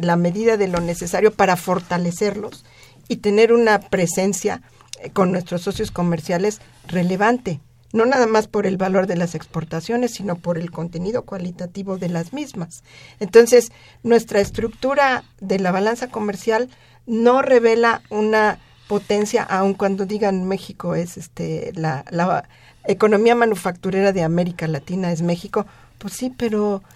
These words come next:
no, no tiene un contenido verdaderamente que llame la atención en cuanto a una línea en el mediano y en el largo plazo, ni de empleo,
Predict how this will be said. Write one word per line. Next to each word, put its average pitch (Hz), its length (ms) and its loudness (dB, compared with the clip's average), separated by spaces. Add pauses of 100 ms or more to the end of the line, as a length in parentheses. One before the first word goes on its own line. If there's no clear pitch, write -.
(140)
no, 226 260 0
no 226 180 4
tiene 247 560 2
un 240 200 -2
contenido 214 720 -2
verdaderamente 190 1000 -4 (380)
que 190 140 -2
llame 208 320 2
la 185 200 0
atención 175 560 -4
en 180 160 -4
cuanto 165 360 -4
a 156 80 0
una 185 280 0
línea 208 500 -2 (300)
en 175 160 0
el 156 220 0
mediano 175 440 0
y 175 140 -4
en 156 100 -4
el 160 120 -6
largo 170 280 -6
plazo, 170 480 -4 (320)
ni 233 240 2
de 226 160 2
empleo, 190 680 -2